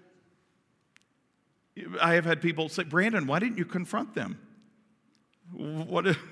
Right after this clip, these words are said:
you know that there's just certain times where it's not even worth going into argument or debate.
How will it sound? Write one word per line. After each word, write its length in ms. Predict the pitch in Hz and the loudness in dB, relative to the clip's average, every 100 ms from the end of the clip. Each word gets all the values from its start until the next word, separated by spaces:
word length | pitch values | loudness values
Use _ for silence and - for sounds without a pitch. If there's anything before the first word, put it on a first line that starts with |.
| - - - _ _ _ _ _ _ _ | -20 -20 -20 _ _ _ _ _ _ _
you 200 | 147 170 | 0 4
know 580 | 180 196 185 123 127 139 - - _ _ _ | 6 8 6 4 0 -6 -16 -20 _ _ _
that 200 | 135 135 | 2 4
there's 420 | 143 139 139 131 135 | 6 4 2 -2 -4
just 320 | 131 139 - | -4 -4 0
certain 240 | 151 143 | 0 0
times 360 | 156 160 143 127 | 0 0 0 -2
where 300 | 131 123 127 | 0 0 0
it's 280 | 120 117 - | -2 -4 -2
not 220 | 131 123 | 0 0
even 260 | 123 135 | -2 -4
worth 460 | 131 117 113 117 - - _ _ _ _ | -4 -2 -4 -4 -14 -20 _ _ _ _
going 260 | 107 110 113 | -4 -2 -2
into 180 | 117 - | -4 -2
argument 480 | 107 113 110 110 110 | 0 0 -2 -4 -4
or 40 | |
debate. 320 | 104 104 - | -6 -6 -8